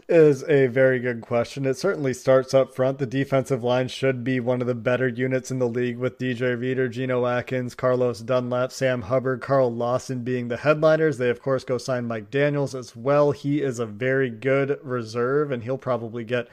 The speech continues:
a lot of starts in the Bengals base three four as well. But the big difference to me is the linebacker position, where last year Jordan Evans was listed as a starter.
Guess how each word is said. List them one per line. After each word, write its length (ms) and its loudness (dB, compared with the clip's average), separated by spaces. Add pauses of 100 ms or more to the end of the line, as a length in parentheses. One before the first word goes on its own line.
(400)
a 80 0
lot 240 4
of 80 -2
starts 340 0
in 60 -4
the 80 -4
Bengals 480 -2
base 300 -2
three 260 -4
four 380 0
as 120 -8
well. 480 2 (380)
But 160 0
the 80 2
big 240 2
difference 380 2
to 80 -2
me 380 0 (360)
is 520 0 (140)
the 140 -2
linebacker 640 0
position, 460 -8
where 160 0
last 480 2
year 180 2
Jordan 460 4
Evans 540 0 (420)
was 260 2
listed 320 2
as 100 2
a 120 0
starter. 600 0